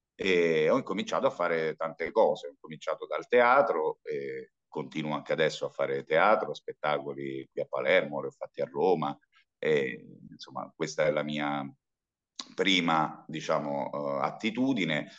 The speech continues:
E poi, eh, cinema, ho fatto parecchie cosette piccole, un po' più grandi, eh, alcune parti un po' più importanti, alcune parti non meno importanti, ma diciamo di meno rilievo, perché tutto quello che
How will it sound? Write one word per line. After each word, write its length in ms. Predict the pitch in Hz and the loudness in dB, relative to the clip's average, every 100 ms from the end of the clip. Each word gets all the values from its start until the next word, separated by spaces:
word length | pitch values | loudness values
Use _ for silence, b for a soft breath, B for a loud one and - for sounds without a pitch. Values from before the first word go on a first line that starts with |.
| B B B | B B B
E 180 | 160 - | 0 4
poi, 500 | 98 117 113 98 - | 6 8 8 4 2
eh, 720 | 90 87 85 85 82 80 80 | 4 4 6 4 4 2 -2
cinema, 560 | - 135 101 80 76 - | -4 -4 -2 -4 -4 -6
ho 80 | 87 | -6
fatto 1000 | - 80 - 101 92 90 85 80 82 80 | 0 -2 0 2 4 4 4 4 2 0
parecchie 840 | 82 82 82 - 85 80 78 78 76 | 0 0 -2 -4 -2 0 2 0 -2
cosette 840 | 78 76 110 127 - 85 78 76 - | -8 -4 -4 -4 -4 -2 0 -2 -4
piccole, 500 | 104 117 - 92 78 | -8 -6 -4 -2 -2
un 80 | 76 | -4
po' 140 | - | -8
più 160 | - 78 | -8 -4
grandi, 760 | 87 101 127 107 90 80 78 B B B - | 0 2 4 2 0 -2 -4 B B B 2
eh, 100 | 80 | 4
alcune 920 | 76 73 71 69 67 69 - 73 73 | 6 4 2 0 -2 -6 -10 -10 -4
parti 300 | 73 - 78 | -4 -4 -10
un 80 | |
po' 120 | 69 71 | -4 -4
più 120 | 80 | -4
importanti, 760 | 76 104 - 123 123 80 - | 0 0 4 4 4 2 -2
alcune 320 | 69 - 73 | -4 -6 -10
parti 500 | 69 76 - - 67 - _ _ | -4 -4 -4 -8 -8 -10 _ _
non 280 | 85 90 87 | -4 -2 0
meno 240 | 80 80 | 0 -2
importanti, 720 | 78 73 78 - 113 76 - | -4 -2 -4 2 2 2 -6
ma 180 | 69 73 - | -10 -10 -12
diciamo 420 | _ - 78 71 69 b _ _ | _ -6 -6 -6 -14 b _ _
di 560 | 71 71 69 65 64 - | -12 -6 -6 -6 -10 -10
meno 340 | - 87 85 | -4 -4 -2
rilievo, 580 | 82 82 85 113 82 78 | -2 -2 2 6 6 4
perché 420 | 71 73 - 73 _ | -2 -6 -8 -12 _
tutto 320 | - - 69 | -16 -8 -2
quello 340 | 82 80 78 | 0 0 -2
che 280 | 76 76 73 | -2 -2 -2